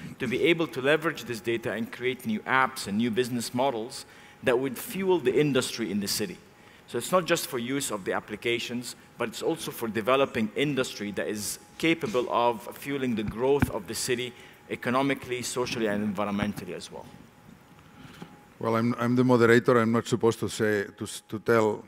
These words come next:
Speaker 2: how, uh, I agree with that. So, uh, let's go with, uh, <laughs> let's go, uh,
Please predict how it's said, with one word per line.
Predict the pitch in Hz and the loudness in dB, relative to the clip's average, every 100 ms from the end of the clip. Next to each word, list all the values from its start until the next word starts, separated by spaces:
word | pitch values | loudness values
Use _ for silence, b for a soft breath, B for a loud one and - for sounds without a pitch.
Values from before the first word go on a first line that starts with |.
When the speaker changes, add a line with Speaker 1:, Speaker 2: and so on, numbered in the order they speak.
| - | -6
Speaker 2:
how, | 113 107 | -2 0
uh, | 104 95 95 92 _ - | 0 -2 -6 -12 _ 0
I | 107 | 2
agree | 104 101 107 | 4 2 0
with | 98 92 | 0 0
that. | 101 92 - | 0 0 -6
So, | - 98 92 | -6 -4 -2
uh, | 90 90 - B - | -4 -6 -10 B -4
let's | 113 104 | -4 0
go | 113 107 | 2 2
with, | 104 98 - | 2 -2 -2
uh, | 113 - - - - - - 147 | -6 -6 -10 -8 -8 -10 2 2
<laughs> | - 151 - B B B B B - | 2 -4 -4 B B B B B 6
let's | 127 120 110 | 6 6 4
go, | 113 120 110 | 6 10 10
uh, | 104 95 95 90 | 8 6 2 -2